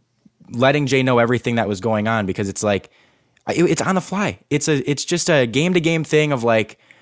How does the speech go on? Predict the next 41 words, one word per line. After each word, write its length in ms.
all 120
right, 360
Jay 200
Crowder, 220
get 120
in 100
there. 120
Let's 160
see 80
how 100
you 160
look 160
for 120
a 20
little 160
bit. 160
And 100
if 60
he's 100
playing 240
well, 180
keep 200
him 80
in. 100
If 80
he's 140
not, 260
okay, 200
you're 120
out. 240
And 140
it's 140
just, 280
you, 160
you 120
have 280
to 100
be, 360
as 200
a 60
player, 520